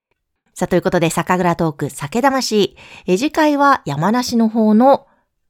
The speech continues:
日本酒をご紹介してまいります。どうぞお楽しみに。それではまたお耳にかかりましょう。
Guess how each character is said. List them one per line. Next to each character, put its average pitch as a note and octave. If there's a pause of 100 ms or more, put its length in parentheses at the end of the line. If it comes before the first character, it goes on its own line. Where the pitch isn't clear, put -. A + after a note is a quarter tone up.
(200)
日 E3+
本 E3+
酒 D#3+
を D3
ご F3
紹 E3
介 D#3+
し -
て E3
ま D#3
い E3
り E3
ま D#3+
す。 - (380)
ど F3+
う F3+
ぞ A#3 (160)
お E3
楽 D#3+
し F#3
み F#3
に。 G3 (500)
そ -
れ G3+
で D4+
は D#4+
ま D#4
た G#3
お G#3
耳 G#3
に G3
か -
か A#3+
り B3+
ま C#4
し -
ょ D4
う。 -